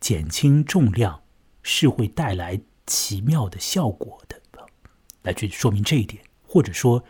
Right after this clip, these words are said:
这个世界的运作规则里面的某一部分，呃，不在于重，而在于轻，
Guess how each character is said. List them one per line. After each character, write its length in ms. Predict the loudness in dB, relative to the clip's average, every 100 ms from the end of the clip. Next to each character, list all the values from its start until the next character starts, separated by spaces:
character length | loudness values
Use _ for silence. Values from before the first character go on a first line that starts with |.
| _ _
这 160 | 2
个 80 | 2
世 260 | 2 0 0
界 220 | 2 0
的 80 | 0
运 240 | 2 4
作 180 | 4 -2
规 240 | 4 4
则 160 | 4 0
里 120 | -4
面 180 | -4 -4
的 60 | -6
某 240 | -6 -6
一 80 | -8
部 180 | 0 0
分， 300 | 2 2 2 -2 -20 -20 _ _ _ _ _
呃， 120 | -20 -20 _
不 140 | -4 0
在 160 | 0
于 160 | 0 -4
重， 260 | 0 0 0 _ _ _
而 160 | -10 -8
在 160 | -4 -4
于 220 | -4 -12
轻， 540 | -6 0 4 6 6